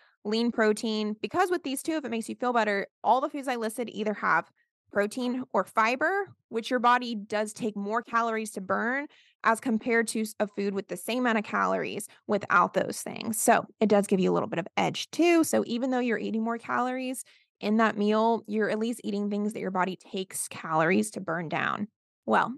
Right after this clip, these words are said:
I hope you enjoyed this episode. I haven't done a solo episode in so long, so I felt, like, a little rusty,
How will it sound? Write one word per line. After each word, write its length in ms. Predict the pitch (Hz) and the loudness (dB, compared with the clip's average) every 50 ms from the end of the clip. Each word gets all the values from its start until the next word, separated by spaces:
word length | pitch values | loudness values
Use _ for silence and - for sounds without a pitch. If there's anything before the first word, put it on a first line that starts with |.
| - _ _ | -12 _ _
I 120 | - 240 294 | 4 4 6
hope 200 | 262 302 302 370 | 6 4 4 4
you 80 | 349 403 | 4 4
enjoyed 200 | 381 339 359 349 | 4 6 4 4
this 120 | 349 - | 4 2
episode. 400 | - 294 - 302 - 285 254 247 | 2 0 -2 0 2 2 4 4
I 60 | 247 233 | 4 2
haven't 180 | 233 233 233 | 2 0 0
done 100 | 277 311 | -2 -2
a 60 | 330 | -2
solo 240 | - - 294 311 302 | -2 0 0 2 2
episode 440 | - 214 220 - 254 - 262 247 240 | 2 0 0 -2 -4 -4 -2 -2 -2
in 120 | 240 240 | -2 -4
so 200 | 220 - 226 220 | -4 -4 -4 -4
long, 300 | 214 208 202 214 240 302 | -2 -2 -2 -2 -4 -4
so 140 | 302 - 226 | -4 -2 -2
I 100 | 220 226 | -2 -2
felt, 180 | 214 247 240 269 | 0 0 -2 -2
like, 120 | 294 349 | -2 -2
a 80 | 359 311 | -4 -4
little 280 | 254 214 214 226 254 | -4 -4 -4 -4 -2
rusty, 520 | 247 202 - 220 - - 240 240 247 269 | -2 -2 -2 -2 -4 -8 -10 -8 -8 -8